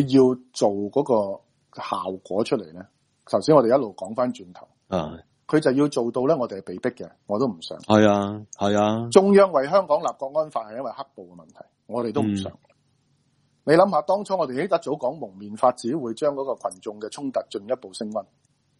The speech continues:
Speaker 2: 係。
Speaker 1: 當時已經睇到㗎啦，任何有正常，真係要為香港搵出路、解決香港問題嘅人都知道㗎。係咪？係咪獨立調查警察？警察投訴制度本身係咪有機制去處理呢？係有㗎噃。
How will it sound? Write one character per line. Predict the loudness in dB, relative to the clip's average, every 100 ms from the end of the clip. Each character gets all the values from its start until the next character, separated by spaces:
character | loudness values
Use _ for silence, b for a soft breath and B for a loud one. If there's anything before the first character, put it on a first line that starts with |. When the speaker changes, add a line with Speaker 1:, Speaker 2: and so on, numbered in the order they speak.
| _ _ _
Speaker 2:
係。 | -4 -2 -2 2
Speaker 1:
當 | 2
時 | 2 -4
已 | 0
經 | 0
睇 | 2 2 4
到 | 2
㗎 | 2
啦， | 2 2 2
任 | -4 -4
何 | -6
有 | -6
正 | -6 -8 -12 -12
常， | -10 -12 -14 _ _ _ _ _ _
真 | 0
係 | 2 2
要 | 4
為 | 4 4
香 | 4 2 2
港 | -2
搵 | 0 -2 -6
出 | -8
路、 | -8 -4
解 | -4
決 | -4 -2
香 | -4
港 | -2 -2
問 | -2
題 | -2
嘅 | -6
人 | -6 -8
都 |
知 | -6 -4
道 | -4
㗎。 | -4 -6 -8 _ _ _ -20 _ _ _ _ _
係 | 0
咪？ | 2
係 | 4 4
咪 | 4
獨 | 0 -2
立 | -2 -2
調 | -8
查 | -10
警 | -10 -10
察？ | -2 -2 -2 _ _ _ _
警 | -8 -2
察 | -2
投 | -2
訴 | -6 -2
制 | 2 2
度 | 0 -4 -6 _ -12
本 | -8 -2
身 | 0 2
係 |
咪 | 0 0
有 | 0
機 | 0
制 | 0 0
去 | -2
處 | -2 -4 -2
理 | -2
呢？ | -4
係 | -4
有 | -4
㗎 | -6 -2
噃。 | 0 0